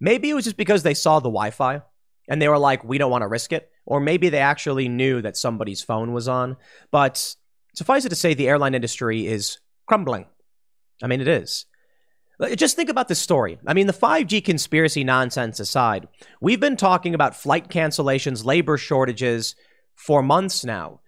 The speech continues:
W-, h-, h-, how, how many flight disruptions in the, have we had in the news cycle? And then I throw it back to the Green New Deal.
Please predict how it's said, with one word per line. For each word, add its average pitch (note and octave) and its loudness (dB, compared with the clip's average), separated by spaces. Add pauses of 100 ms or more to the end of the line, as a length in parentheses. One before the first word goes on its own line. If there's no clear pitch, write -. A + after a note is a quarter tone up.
(200)
W-, C#3+ -6
h-, - 2
h-, F3 -2
how, A3 2
how A3 4
many A#3+ 0
flight E3+ 0
disruptions D3 -2
in D3 -4
the, C#3+ -2
have C#3+ -4
we F3+ 2
had D3+ 0
in D3 -2
the C3+ -4
news F3+ -2
cycle? G2 -6 (800)
And D3 -4
then F#3+ 2
I A#3 2
throw A#3+ 0
it - 0
back F3+ 2
to E3 -6
the C#3+ -2
Green C#3+ -2
New C#3+ 0
Deal. A2+ -4